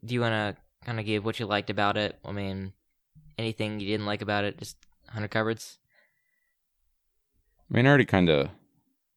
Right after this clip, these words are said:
Speaker 2: said this, but I just thought it was, like, a very creative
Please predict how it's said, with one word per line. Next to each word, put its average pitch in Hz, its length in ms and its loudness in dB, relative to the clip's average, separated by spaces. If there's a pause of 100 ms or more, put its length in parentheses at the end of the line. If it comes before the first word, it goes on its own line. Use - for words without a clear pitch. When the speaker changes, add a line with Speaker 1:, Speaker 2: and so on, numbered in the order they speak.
(720)
Speaker 2:
said 87 380 0
this, 85 240 -2
but - 400 -2
I 82 80 2
just 82 160 -4
thought 90 120 4
it 87 40 4
was, 85 80 0
like, 85 100 0
a 82 60 2
very 80 280 4
creative - 800 0